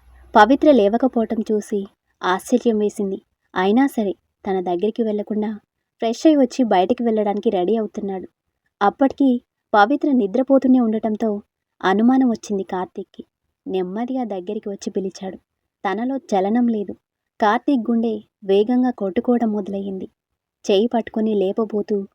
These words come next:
వేడిగా అనిపించటంతో నుదుటి మీద చేయి పెట్టి చూశాడు. ఒళ్ళంతా కాలిపోతుంది. పిలిచినా లేవకపోవటంతో స్పృహలో లేదని అర్థమై తనని బెడ్ మీద పడుకోబెట్టి కంగారుగా బయటికి వచ్చి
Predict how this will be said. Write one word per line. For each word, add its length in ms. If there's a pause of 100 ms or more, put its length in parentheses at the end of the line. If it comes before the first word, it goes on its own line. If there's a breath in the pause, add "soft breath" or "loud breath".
(280)
వేడిగా 380
అనిపించటంతో 880 (380)
నుదుటి 320
మీద 180
చేయి 300
పెట్టి 360
చూశాడు. 340 (540)
ఒళ్ళంతా 560
కాలిపోతుంది. 800 (400)
పిలిచినా 380
లేవకపోవటంతో 1000 (320)
స్పృహలో 540
లేదని 420
అర్థమై 560 (320)
తనని 440
బెడ్ 260
మీద 160 (100)
పడుకోబెట్టి 720 (360)
కంగారుగా 500
బయటికి 400
వచ్చి 380